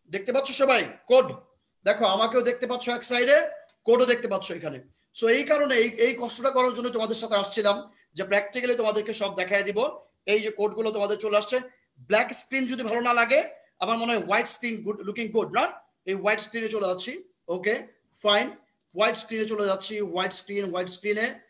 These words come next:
আমি অনেকগুলো program তোমাদের জন্য লিখে রাখছিলাম, সেই প্রোগ্রামগুলো এখন একটু কাজ করবো। ওকে, সবাই এই প্রোগ্রামটা একটু তুলো। এখন বলতে পারো যে, "স্যার, আপনার কম্পাইলে-, কম্পাইলারে লেখাগুলো তো বড় হচ্ছে কেন?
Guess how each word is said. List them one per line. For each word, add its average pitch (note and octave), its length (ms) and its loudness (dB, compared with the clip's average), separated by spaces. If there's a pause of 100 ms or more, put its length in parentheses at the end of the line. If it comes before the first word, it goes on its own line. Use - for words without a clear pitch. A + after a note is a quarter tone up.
(140)
আমি F#3 160 -6
অনেকগুলো A3 300 -4
program G#3 300 -6
তোমাদের G#3 220 -6
জন্য G#3 120 -4
লিখে F#3+ 240 0
রাখছিলাম, F3+ 500 -4 (320)
সেই F#3+ 200 -4
প্রোগ্রামগুলো G3 460 -4
এখন G3 120 -4
একটু F#3 120 -10
কাজ F3+ 200 -6
করবো। F3+ 200 -4
ওকে, G3+ 180 -4 (280)
সবাই A3+ 500 0 (340)
এই C#4+ 200 -2
প্রোগ্রামটা A3 420 -4
একটু G#3+ 140 -8
তুলো। D#3+ 360 -10 (300)
এখন G#3+ 200 -4
বলতে B3 220 0
পারো A#3 140 0
যে, A3+ 80 -2
"স্যার, A3 540 -2 (200)
আপনার G3 340 -2
কম্পাইলে-, A3 580 0
কম্পাইলারে A3 640 2 (240)
লেখাগুলো A3 340 0
তো A3+ 120 0
বড় G#3+ 160 0
হচ্ছে A3+ 300 2
কেন? G#3 140 0